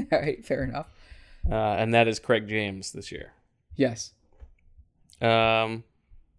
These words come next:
Speaker 2: I'm sure there, there are other ones that I just, I can't think of right now. Who is it for you?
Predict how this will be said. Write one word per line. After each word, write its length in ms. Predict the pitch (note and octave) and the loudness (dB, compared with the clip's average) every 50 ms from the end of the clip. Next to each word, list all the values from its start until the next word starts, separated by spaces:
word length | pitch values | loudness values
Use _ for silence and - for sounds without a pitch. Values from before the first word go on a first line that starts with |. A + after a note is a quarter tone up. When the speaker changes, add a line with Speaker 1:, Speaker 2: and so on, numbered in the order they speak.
| _ | _
Speaker 2:
I'm 100 | - - | -6 0
sure 120 | A#2 D#3+ D#3 | 2 8 10
there, 260 | D3 F3+ G#3 G#3+ G3 | 12 12 12 12 12
there 200 | D3 D3+ E3 G3+ G#3 G3 | 12 12 12 12 12 12
are 80 | E3+ | 12
other 160 | E3+ E3 D#3 | 12 12 12
ones 240 | C#3 B2 A#2+ A#2 A2 | 10 10 8 6 2
that 100 | A2+ A2 | 0 -2
I 80 | A2 G#2+ | -2 -2
just, 260 | G#2 A2 G#2 - - | -2 -4 -4 -4 -4
I 80 | G#2+ G#2+ | -4 -4
can't 200 | - G#2+ G2+ - | -2 -4 -2 -2
think 120 | A#2 A2 | -2 -2
of 100 | F#2+ G2+ | -2 -2
right 120 | G#2 G#2 G2 | -2 -2 -2
now. 120 | G2 G2+ | -2 0
Who 160 | A2 B2 A#2+ | 4 6 6
is 100 | A#2+ A2 | 6 4
it 100 | A2+ G#2+ - | 2 0 0
for 100 | A2+ A2+ | 0 2
you? 220 | A2+ A2+ G2+ - | 2 2 0 -2